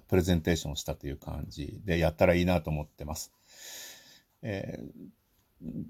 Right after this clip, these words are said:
その、聞いてる方の顔が見えない、人数もわからない、チャットも見えないっていう状況だったんですね。僕の方、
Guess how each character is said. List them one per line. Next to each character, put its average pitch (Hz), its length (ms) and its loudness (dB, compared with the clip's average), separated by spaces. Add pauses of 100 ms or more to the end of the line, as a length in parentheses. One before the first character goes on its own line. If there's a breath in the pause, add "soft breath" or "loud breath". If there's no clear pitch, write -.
(120)
そ - 240 0
の、 117 380 6 (1900)
聞 - 140 0
い - 60 0
て 269 100 10
る 262 80 6
方 233 200 6
の 113 100 8
顔 120 240 8
が 120 100 8
見 117 140 8
え 180 80 6
な 123 160 4
い、 78 260 -2
人 185 300 0
数 156 80 -2
も 95 140 4
わ 82 60 0
か 107 140 6
ら 107 80 6
な 90 160 2
い、 76 300 -4
チ - 100 -6
ャ 123 60 2
ッ - 20 -4
ト - 160 -2
も 185 100 2
見 185 140 4
え 190 80 4
な 113 100 6
い 82 60 4
っ - 40 -4
て - 180 -4
い 78 180 6
う 78 100 2
状 82 240 2
況 80 600 0
だ 85 100 2
っ 80 40 -4
た - 200 -8
ん - 80 -6
で - 60 -8
す - 100 -2
ね。 185 140 4
僕 127 260 2
の 190 80 4
方、 208 240 -2